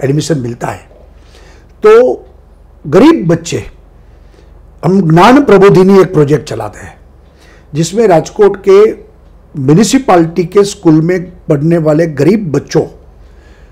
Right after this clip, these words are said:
हर वर्ष हम पाँच सौ से ज़्यादा बच्चों की exam लेते हैं, उसमें से top twenty ऐसे बच्चों को उठाते हैं, हाई school में, अच्छी school में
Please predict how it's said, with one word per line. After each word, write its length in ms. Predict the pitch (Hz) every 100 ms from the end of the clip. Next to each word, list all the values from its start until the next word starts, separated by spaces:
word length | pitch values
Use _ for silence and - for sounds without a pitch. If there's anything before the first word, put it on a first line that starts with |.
| - -
हर 140 | 160 196 185 156 131
वर्ष 400 | 196 202 - - -
हम 260 | 165 165 -
पाँच 200 | 156 170
सौ 140 | 196
से 140 | 196 175
ज़्यादा 300 | 147 143 170
बच्चों 340 | 147 - 165
की 380 | 160 160 185 - -
exam 320 | 120 107 143
लेते 240 | 156 160 180
हैं, 300 | 180 - - - - _ _ _ - _ -
उसमें 320 | - 196 269
से 180 | - 247
top 360 | 202 196 165
twenty 440 | 185 170 160 131 - - - _ _ _ _ _ _ _ _ _ _ -
ऐसे 180 | 165 202
बच्चों 280 | 147 143 170
को 100 | 156
उठाते 400 | 131 147 156 185
हैं, 300 | 165 196 - _ _ _ - - - - - _ - 139
हाई 80 |
school 340 | 151 - 175 175
में, 360 | 170 190 - -
अच्छी 260 | - -
school 240 | 190 - 170
में 260 | 160 147